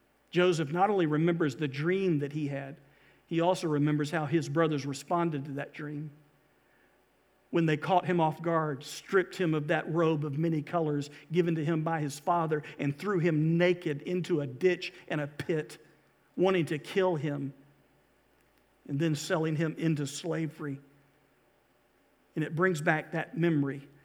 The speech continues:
I was once stripped naked, and that's why you're here, to see the nakedness, the vulnerability, the shame of Egypt, so you can have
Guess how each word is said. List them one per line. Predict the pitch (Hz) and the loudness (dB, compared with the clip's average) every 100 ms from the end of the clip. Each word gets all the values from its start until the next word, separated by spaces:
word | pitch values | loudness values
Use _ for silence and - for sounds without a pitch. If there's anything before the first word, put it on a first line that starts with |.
| - - | -12 4
I | 214 | 8
was | 262 175 135 | 10 8 6
once | 151 143 - | 0 -2 -2
stripped | - - 165 - | -8 -2 -2 -2
naked, | - 160 147 156 143 - - | -4 -4 -2 -4 -4 -8 -2
and | 170 | 2
that's | 226 | 2
why | 196 160 | 2 2
you're | 170 214 | 4 6
here, | 175 160 | 6 4
to | 143 | 2
see | 143 - 240 233 220 - - | -4 -2 2 2 0 -6 2
the | 175 | 4
nakedness, | 165 202 226 226 185 190 - - - | 6 4 4 2 2 0 -2 -8 0
the | 165 | 4
vulnerability, | 160 180 165 151 143 220 220 214 214 | 6 8 6 6 12 12 12 4 0
the | 170 | 0
shame | 147 - 214 214 | -2 0 0 2
of | 160 151 | 2 0
Egypt, | 220 180 214 214 - | -4 0 0 0 -10
so | - | -2
you | 170 175 220 | 0 0 0
can | 190 | 0
have | 180 196 170 | 4 4 4